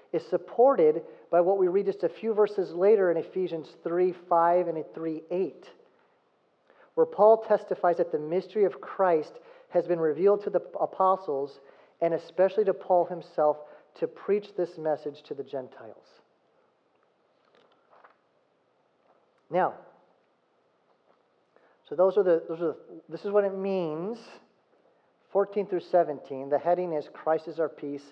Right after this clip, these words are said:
and now explains what that means. Right? He's reconciled Jew and Gentile together. He's reconciled Jew and Gentile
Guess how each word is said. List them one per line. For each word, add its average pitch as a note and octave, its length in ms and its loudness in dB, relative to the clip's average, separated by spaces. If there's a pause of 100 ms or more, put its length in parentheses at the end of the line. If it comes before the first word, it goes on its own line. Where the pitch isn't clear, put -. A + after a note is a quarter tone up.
(420)
and D3+ 100 -12
now E3+ 180 2
explains D#3 720 -4
what D#3 300 -2
that D3 260 -2
means. B2+ 400 -16 (1700)
Right? D3 220 0 (480)
He's D3 260 -10
reconciled D#3+ 800 2
Jew F3 160 -2
and D3+ 120 -6
Gentile D#3+ 460 0
together. G#3 500 4 (500)
He's C#3+ 180 -6
reconciled D#3+ 760 2 (200)
Jew E3 240 0
and D3+ 160 -4
Gentile E3 460 2